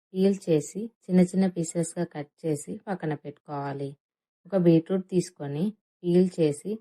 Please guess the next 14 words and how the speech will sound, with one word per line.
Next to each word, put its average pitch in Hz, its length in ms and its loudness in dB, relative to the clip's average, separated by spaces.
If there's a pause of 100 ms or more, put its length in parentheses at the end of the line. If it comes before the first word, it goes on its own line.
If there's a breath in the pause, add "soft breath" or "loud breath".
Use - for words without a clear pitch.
(140)
చిన్న 175 240 0
చిన్న 185 260 0
పీసెస్‌గా 165 580 -4
కట్ - 300 -12
చేసి 147 340 -4
పక్కన 180 340 -4
పెట్టుకోవాలి. 139 720 -6 (440)
వీటిని 202 360 4
మీరు 208 220 6
బేబీ 165 360 6
తినే 180 320 6
క్వాంటిటీని 165 680 2
బట్టి 151 280 -2
తీసుకోండి. 143 640 -4